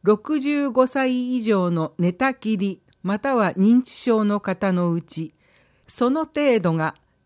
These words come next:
身体障害者手帳などの交付基準に準ずる場合は、申請することで、障害者控除対象者認定書の交付を受けることができます。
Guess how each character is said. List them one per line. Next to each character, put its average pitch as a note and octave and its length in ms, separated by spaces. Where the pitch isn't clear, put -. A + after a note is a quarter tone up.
身 D#4 300
体 D4 340
障 C4+ 360
害 C4+ 200
者 B3 160
手 B3 200
帳 G3 320
な F#3+ 180
ど E3+ 140
の D#3+ 280
交 C#4 240
付 D4+ 220
基 C#4+ 160
準 G#3+ 280
に D#3+ 220
準 A#3 300
ず A#3 140
る F#3 140
場 E3 300
合 D#3+ 200
は、 D#3 180
申 E4 300
請 C#4+ 300
す C4 160
る B3+ 140
こ B3 180
と A3 160
で、 D#3+ 220
障 D#4 380
害 D#4 220
者 C#4+ 180
控 C4+ 360
除 F3 180
対 C4+ 300
象 C4+ 320
者 - 320
認 B3 260
定 C4 320
書 B3+ 180
の A3 240
交 C4 300
付 B3 140
を A#3+ 240
受 A3 180
け B3 60
る A3 100
こ F#3+ 140
と F#3 120
が D#3 140
で C#3+ 140
き D#3+ 160
ま D#3 140
す。 - 220